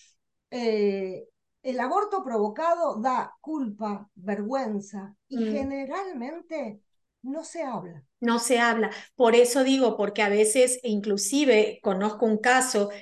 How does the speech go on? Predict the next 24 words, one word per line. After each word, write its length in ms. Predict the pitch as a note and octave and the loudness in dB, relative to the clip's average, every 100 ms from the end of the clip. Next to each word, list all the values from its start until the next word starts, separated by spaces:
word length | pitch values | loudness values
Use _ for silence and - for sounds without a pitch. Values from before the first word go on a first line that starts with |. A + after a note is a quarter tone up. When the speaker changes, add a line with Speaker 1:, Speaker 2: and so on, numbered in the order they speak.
| - | -2
Speaker 2:
que 120 | - | 2
se 180 | G#3 A3 | 2 2
le 180 | G3 F#3+ | 2 2
ha 120 | G#3+ | 2
preguntado 760 | C4+ C4+ A#3 G3 - G#3 B3+ D4+ | 2 2 2 0 0 0 2 2
a 40 | G#3 | 0
la 140 | F3+ | -2
madre, 640 | F3+ F3 F3 F3+ G3 B3 - | -4 -4 -2 0 0 0 -2
porque 300 | F#3 F3+ F#3 | -4 -2 -2
los 220 | F3+ F3 | -2 -4
guías 440 | - C#4+ C4 F#3 G3 | 2 4 4 2 0
han 160 | F#3+ | -2
revelado 800 | F#3 F#3+ F#3 E3+ F3 G3+ G3 F3+ | 0 0 2 2 2 2 2 -2
que 120 | - E3 | -4 -4
sí, 420 | - A3 F#3 - - _ | 0 0 -2 -8 -20 _
que 100 | - | -2
había 340 | F#3+ F#3 G#3 G#3 | -2 2 4 4
un 200 | G3+ G3+ | 4 6
niño 500 | B3 D4 A3+ G3 G3 | 6 6 6 4 0
entre 360 | F#3+ F#3 G3 | -4 -4 -6
tal 260 | - F#3+ F3+ | -2 0 0
y 60 | F3+ | -2
tal 340 | F#3 F3+ F3 | -2 -2 -4
par-, 200 | - E3+ | -6 -8